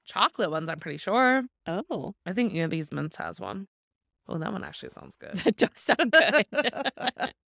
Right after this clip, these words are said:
Speaker 1: But I mean, like, I just, I don't know. Candy canes are not my jam.
Speaker 2: I do
Speaker 1: Alright.
Speaker 2: like the, um, the ones that are, like, the stick,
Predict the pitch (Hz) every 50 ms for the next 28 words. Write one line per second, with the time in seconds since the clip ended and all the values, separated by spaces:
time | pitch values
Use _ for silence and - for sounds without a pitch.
0 | _ _ _ _ _ _ _ _ 440 427 440 392 381 370 359 349 359 339 311 302
1 | - 233 262 320 285 285 349 277 226 - - - 180 190 226 269 285 294 254 240
2 | 240 262 302 320 285 233 208 - 233 247 254 285 294 302 320 302 294 302 285 285
3 | 240 196 190 214 226 233 233 226 226 214 208 208 220 247 233 175 151 151 160 170
4 | - _ _ _ _ _ _ 147 180 202 226 240 233 240 311 349 349 330 320 -
5 | - - 254 247 240 233 226 214 208 202 202 196 196 196 190 190 190 190 190 190
6 | 202 196 220 226 220 240 220 214 202 190 185 - - 185 - - - - - 330
7 | - -